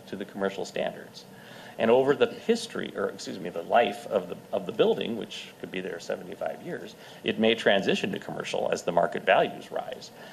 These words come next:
But as an initial use, it might make sense to do this, uh, live-work approach. Um, we also, uh, one of the issues we're talking about is parking.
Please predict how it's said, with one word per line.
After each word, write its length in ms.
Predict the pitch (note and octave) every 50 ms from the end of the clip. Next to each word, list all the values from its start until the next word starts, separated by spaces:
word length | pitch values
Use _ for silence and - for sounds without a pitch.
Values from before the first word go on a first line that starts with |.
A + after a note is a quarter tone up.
| - - - -
But 140 | - G#2+ G2+
as 120 | G2+ F#2+
an 100 | G2+ F#2
initial 580 | F#2 F#2+ G2+ G#2+ A2 - - F2+ F2 E2 - - - - -
use, 420 | C3+ F3 C3 F2+ G2 - - -
it 120 | - G2+
might 200 | - G2+ F#2+ -
make 140 | F#2+ F2+ E2+
sense 340 | - - F2+ F2 - - -
to 160 | - - E2 - - - - -
do 100 | F#2 - -
this, 360 | E2+ - - - - - - - - - - - - - -
uh, 200 | - F#2+ F2 E2 E2
live-work 400 | F2 F#2+ F#2 F#2 F2 E2 - -
approach. 440 | - - - - A#2+ - - - - - - - - - - - - - - - - -
Um, 360 | G#2+ G#2+ G#2 G2 G2 G2 -
we 100 | - A2+
also, 420 | A#2+ D3 G3 - - D3 C3 C3 C3+
uh, 320 | - A2 G#2 G2+ G2 G2 G2
one 180 | G2 G#2+ A2
of 60 | G#2+
the 120 | G2+ G2+ G2
issues 340 | G2 - - G2+ G2 F#2+ -
we're 100 | G2 F#2+
talking 280 | - G2+ F#2 - -
about 260 | F#2+ F#2 F2+ F2+ F2+
is 80 | - -
parking. 560 | - - - - E2+ - - - - D3 F3+